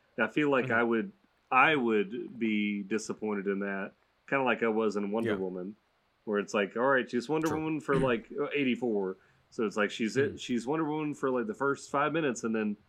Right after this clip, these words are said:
Speaker 1: she didn't get back in that costume again for
Speaker 2: You
Speaker 1: a
Speaker 2: gotta wait an
Speaker 1: long
Speaker 2: hour and a half.
Speaker 1: time.
Speaker 2: <laughs>
Speaker 1: Yeah,
Speaker 2: Yeah.
Speaker 1: exactly.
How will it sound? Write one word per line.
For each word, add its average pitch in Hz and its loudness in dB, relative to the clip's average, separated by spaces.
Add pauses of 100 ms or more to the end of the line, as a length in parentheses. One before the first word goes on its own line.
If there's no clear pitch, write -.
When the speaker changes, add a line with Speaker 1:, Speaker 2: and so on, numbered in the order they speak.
(360)
Speaker 1:
she 170 4
didn't 202 6
get 147 2
back 139 4
in 135 2
that 117 2
costume 127 2
again 104 2
for 107 -4
Speaker 2:
You 98 -2
Speaker 1:
a 95 0
Speaker 2:
gotta 101 0
wait 123 2
an 131 2
Speaker 1:
long 127 2
Speaker 2:
hour 113 0
and 120 0
a - 2
half. 113 2
Speaker 1:
time. 95 -4 (180)
Speaker 2:
<laughs> - -4
Speaker 1:
Yeah, 240 8 (100)
Speaker 2:
Yeah. 120 8
Speaker 1:
exactly. 104 2